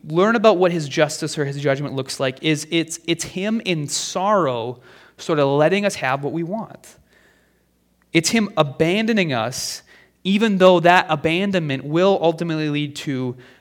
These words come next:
uh, the consumption of us, a rebound effect on us where we will,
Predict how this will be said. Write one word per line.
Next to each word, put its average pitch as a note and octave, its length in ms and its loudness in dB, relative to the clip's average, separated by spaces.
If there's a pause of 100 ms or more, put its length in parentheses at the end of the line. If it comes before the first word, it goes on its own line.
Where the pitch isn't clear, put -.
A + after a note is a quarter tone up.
uh, B2+ 280 2 (340)
the D3+ 140 0
consumption D#3+ 720 -2
of A#2 160 -2
us, A2 200 -8
a C#3 60 -2
rebound F3+ 680 2
effect C3 360 -2
on A#2+ 200 -4
us A#2 180 -10
where A#2+ 320 -4 (240)
we C#3+ 160 -4
will, A#2+ 420 0